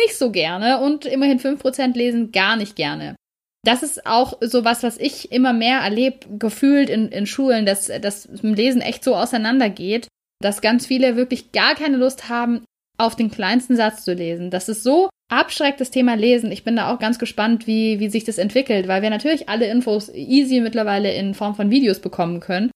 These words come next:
Das Lesen aber halt echt eine wichtige Sache ist, um gerade in, in so bei Bildungsthemen dabei zu bleiben. Wenn du die Aufgabenstellung nicht liest,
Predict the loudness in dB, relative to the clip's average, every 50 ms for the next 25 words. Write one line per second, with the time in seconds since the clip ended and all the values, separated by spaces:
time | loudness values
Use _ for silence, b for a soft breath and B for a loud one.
0 | _ _ _ _ _ _ _ _ -14 -12 -8 -2 0 2 2 4 4 2 2 2
1 | 0 0 -2 -4 -4 -6 -4 0 0 2 2 2 0 -2 -2 -2 2 2 2 2
2 | 2 0 0 0 -2 -2 0 0 0 0 0 0 -2 -4 -6 -8 -6 -4 -2 -2
3 | -2 -4 -6 -10 -12 -10 -6 -4 -2 0 2 2 4 4 2 2 0 -2 -4 -4
4 | -4 -6 -4 -2 -2 -2 -2 -4 -4 -4 -4 -2 2 2 2 4 4 2 2 0
5 | 0 2 2 2 2 2 2 0 0 0 -4 -6 -8 -8 -8 -8 -6 -4 -4 -2
6 | -2 -2 -4 -4 -4 -6 -4 0 2 2 2 2 2 0 2 2 2 2 2 0
7 | 0 0 0 -2 -6